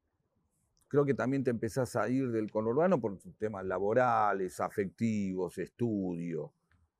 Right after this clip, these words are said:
Y en un momento, qué sé yo, aparece una oportunidad de vivir a otro lado, ¿vale? O te cansás de estar lejos de, por ahí, de, del lugar donde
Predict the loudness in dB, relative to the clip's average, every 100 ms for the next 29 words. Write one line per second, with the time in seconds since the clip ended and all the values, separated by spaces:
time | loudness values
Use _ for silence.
0 | _ -6 -4 -4 -2 -2 0 -2 -2 -4
1 | -4 -4 -6 -6 -6 -6 -6 -6 -6 -6
2 | -4 -4 -4 -2 0 0 0 0 0 -2
3 | -2 -4 -4 -6 -2 2 2 0 -2 -2
4 | 0 0 -2 0 0 0 -2 -4 -2 -2
5 | -4 -6 -6 -6 -4 -6 -8 -10